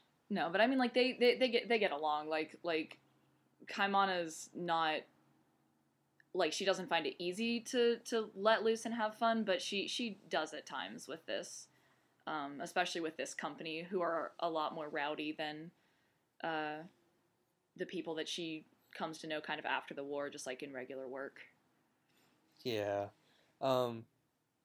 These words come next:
Speaker 2: Isla, uh, like, she dances over to you across the bar. She's doing, like, that, um, Irish jig
Speaker 1: Oh, gosh.
Speaker 2: dance.
Speaker 1: <laughs>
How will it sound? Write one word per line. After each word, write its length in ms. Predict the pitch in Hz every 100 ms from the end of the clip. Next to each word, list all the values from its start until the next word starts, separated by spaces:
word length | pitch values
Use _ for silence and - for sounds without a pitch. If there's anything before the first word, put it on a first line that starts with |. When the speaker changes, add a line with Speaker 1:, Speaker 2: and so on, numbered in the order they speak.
| -
Speaker 2:
Isla, 420 | 127 143 170 180 -
uh, 340 | 131 127 117
like, 320 | 113 117 113 - _ _ _ _ _ _ _ _ _ _ _ _ _ _ -
she 180 | - 185
dances 640 | 156 139 143 139 - 151 -
over 300 | 123 127 135
to 120 | 135 117
you 220 | 123 147
across 340 | 190 156 156
the 60 | 156
bar. 200 | 160 160
She's 240 | 156 135 120
doing, 300 | 139 147 147
like, 300 | 131 127 -
that, 260 | 127 123 120
um, 240 | 113 107
Irish 380 | - 117 127 113
jig 340 | 107 - 104 113
Speaker 1:
Oh, 160 | -
gosh. 600 | - 170 - 285 381 -
Speaker 2:
dance. 280 | 415 - 170
Speaker 1:
<laughs> 60 | 466